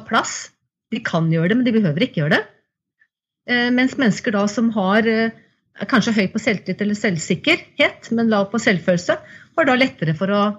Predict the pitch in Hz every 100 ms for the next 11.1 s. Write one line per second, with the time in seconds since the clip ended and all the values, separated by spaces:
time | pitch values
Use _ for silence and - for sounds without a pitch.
0 | - - 214 196 196 202 190 - 214 233
1 | - 185 208 196 190 170 185 185 185 175
2 | 185 208 - 147 151 151 - _ _ _
3 | _ _ _ _ _ - 226 247 262 427
4 | - _ _ - 240 - 185 214 294 294
5 | 160 - 175 151 - 165 170 180 185 185
6 | 190 214 196 190 196 202 - - _ 202
7 | 196 185 196 196 208 180 190 208 226 208
8 | 147 147 190 220 156 - 359 - 262 285
9 | 180 196 214 214 262 247 190 214 233 -
10 | - 190 156 214 220 226 226 220 240 381